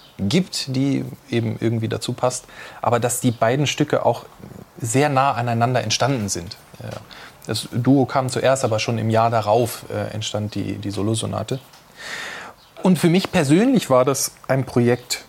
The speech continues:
was mir am Herzen lag, weil das ein Stück ist, vor dem ich auch nach wie vor, aber lange großen Respekt gehabt habe.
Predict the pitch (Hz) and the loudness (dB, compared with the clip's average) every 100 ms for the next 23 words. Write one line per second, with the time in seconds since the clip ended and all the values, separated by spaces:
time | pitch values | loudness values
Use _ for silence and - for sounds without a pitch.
0 | _ _ - 120 123 - 135 135 135 120 | _ _ -6 -2 -2 0 4 6 4 2
1 | - - - - _ _ _ _ - - | -6 -20 -20 -20 _ _ _ _ -12 -2
2 | 131 139 156 180 165 139 143 - 113 123 | 2 4 2 2 2 4 2 0 0 2
3 | 147 190 220 226 - - - _ _ _ | 4 4 2 0 -6 -16 -20 _ _ _
4 | _ _ 143 - - 135 - 175 139 - | _ _ 0 0 -2 -4 0 0 0 -4
5 | 127 127 131 131 131 - - - - _ | -2 0 -2 -2 -8 -8 -16 -20 -20 _
6 | _ _ _ _ _ _ - - - 107 | _ _ _ _ _ _ -16 -14 -4 -2
7 | - 101 - 101 - 156 139 113 87 117 | 0 -2 -2 -4 2 4 6 4 2 0
8 | 147 135 113 123 151 120 110 127 - 87 | 2 0 0 0 0 -2 -4 -6 -6 -8
9 | 92 - - | -8 -10 -16